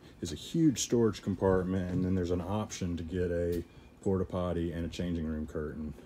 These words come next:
uh, which this boat doesn't have, but very easy to add if it's something that you want. So this is the rear area. So if you wanted to fish, the double bimini does not go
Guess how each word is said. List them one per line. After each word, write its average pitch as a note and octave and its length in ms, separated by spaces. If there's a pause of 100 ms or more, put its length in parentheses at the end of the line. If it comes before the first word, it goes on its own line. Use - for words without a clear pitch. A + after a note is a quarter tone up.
(760)
uh, D2 80
which D#2+ 180
this F2 160
boat C#2+ 280
doesn't D#2 240
have, D#2 260 (100)
but E2 120
very E2 260
easy D2+ 240
to D2 100
add D2+ 380 (180)
if E2+ 140
it's - 100
something D#2 320
that D#2+ 140
you D#2 80
want. E2 320 (540)
So - 100
this B2+ 220
is A#2 120
the G2 100
rear G#2 460
area. G#2+ 460
So - 140
if F2+ 120
you F#2 100
wanted G#2+ 360
to G#2 80
fish, A#2 580 (300)
the - 80
double G2+ 320
bimini G#2 440
does F2 200
not F#2+ 300
go G2 320